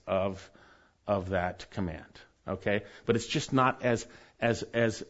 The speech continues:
as valuable in terms of its weight. You see what I'm saying? So we gotta understand that. But unfortunately,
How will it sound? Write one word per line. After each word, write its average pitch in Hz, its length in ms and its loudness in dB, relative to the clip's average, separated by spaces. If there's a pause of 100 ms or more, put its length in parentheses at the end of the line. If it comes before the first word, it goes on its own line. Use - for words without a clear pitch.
as 113 140 -2
valuable 123 760 2
in 104 120 -2
terms 110 240 -2
of 110 120 0
its - 120 -4
weight. 104 640 -2 (120)
You 101 120 -8
see - 100 -8
what 107 80 -2
I'm 104 60 -2
saying? 123 300 2 (340)
So 151 120 0
we 170 120 6
gotta 196 180 8
understand 196 460 4
that. - 280 -6 (1120)
But 165 120 10
unfortunately, 165 840 8